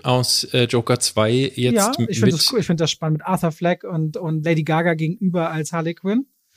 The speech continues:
Speaker 1: Sieht
Speaker 2: Ja, da
Speaker 1: sehr, ist also sieht überhaupt nicht so aus, wie man das normalerweise im, ne, Harley Quinn, diese junge, äh, schlanke Dame, die so ein bisschen crazy ist und diese
Speaker 2: Ja, die
Speaker 1: Zöpfe hat,
Speaker 2: Ja.
Speaker 1: sondern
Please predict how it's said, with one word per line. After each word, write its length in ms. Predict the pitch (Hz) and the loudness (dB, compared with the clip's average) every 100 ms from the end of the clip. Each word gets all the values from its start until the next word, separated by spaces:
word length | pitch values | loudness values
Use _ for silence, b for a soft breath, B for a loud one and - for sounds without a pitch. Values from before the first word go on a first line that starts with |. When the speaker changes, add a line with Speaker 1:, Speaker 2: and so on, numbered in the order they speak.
| - | -4
Speaker 1:
Sieht 280 | - 110 | 0 2
Speaker 2:
Ja, 80 | 156 | 2
da 100 | 143 | 2
Speaker 1:
sehr, 380 | 104 127 131 - | 2 2 2 0
ist 100 | 113 | 0
also 180 | 120 101 | 2 2
sieht 280 | 98 117 - | 0 -2 0
überhaupt 480 | 110 101 135 - | 0 4 2 2
nicht 180 | 165 156 | 0 0
so 160 | - 147 | 2 2
aus, 240 | 131 139 | 2 2
wie 100 | 139 | 0
man 140 | 131 123 | 0 0
das 180 | 117 | 0
normalerweise 840 | 117 104 104 131 135 139 131 135 139 | 2 2 4 2 2 2 2 2 2
im, 200 | 113 117 | 0 2
ne, 280 | 117 127 - | 2 0 0
Harley 180 | 117 113 | 2 2
Quinn, 560 | 110 123 120 123 127 131 | 2 2 2 2 0 -2
diese 220 | 117 110 | -2 0
junge, 680 | 107 117 127 127 123 127 127 | 2 2 2 2 2 0 0
äh, 400 | 117 113 117 110 | 0 2 0 -2
schlanke 760 | - - 107 120 131 117 117 | -4 0 0 2 2 2 2
Dame, 480 | 113 104 107 127 127 | 2 2 2 2 0
die 100 | 117 | 0
so 80 | 110 | -2
ein 60 | 110 | 0
bisschen 180 | 117 | 0
crazy 380 | 113 107 117 127 | 0 2 2 2
ist 120 | 107 - | 0 0
und 60 | |
diese 100 | 110 | 2
Speaker 2:
Ja, 40 | 151 | 4
die 60 | |
Speaker 1:
Zöpfe 240 | 185 - 123 | 4 2 2
hat, 220 | 131 - B 208 | 2 0 B -4
Speaker 2:
Ja. 240 | 165 135 | -2 0
Speaker 1:
sondern 300 | 135 113 113 | 2 2 0